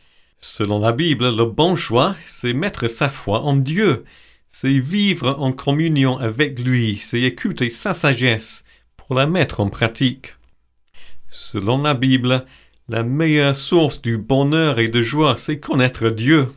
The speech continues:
Et pourtant, d'innombrables personnes ne font pas ce choix. Au lieu de cela, elles cherchent à construire leur propre bonheur en méprisant les conseils que Dieu peut donner, la lumière que ce dernier peut jeter sur le chemin.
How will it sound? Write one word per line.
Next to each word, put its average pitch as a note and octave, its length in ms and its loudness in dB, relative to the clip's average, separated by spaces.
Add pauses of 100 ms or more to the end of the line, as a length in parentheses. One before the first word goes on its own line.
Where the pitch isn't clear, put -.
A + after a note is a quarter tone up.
(640)
Et C#3 180 -2
pourtant, C3 540 0
d'innombrables B2+ 960 2
personnes B2+ 480 0
ne A2+ 80 0
font B2 200 -2
pas C#3 260 0
ce C3 140 -4
choix. G#2+ 400 -4 (800)
Au G#2+ 160 -4
lieu A2 240 2
de A#2 80 -2
cela, A#2+ 560 2
elles A#2 140 -2
cherchent B2+ 480 0
à A2+ 60 0
construire C3 600 0
leur A#2 200 2
propre D#3+ 420 -2
bonheur A#2+ 640 2 (480)
en A#2 140 -4
méprisant C3 720 -2
les A2 140 0
conseils C#3+ 480 -2
que A#2+ 80 0
Dieu A2+ 440 0
peut A2+ 180 2
donner, A2 440 0 (560)
la A2+ 160 -2
lumière C#3+ 680 0
que A#2+ 100 -4
ce - 160 -4
dernier A#2+ 460 2
peut A#2 240 0
jeter A#2 500 0
sur - 240 -2
le G#2 140 2
chemin. A#2+ 480 -2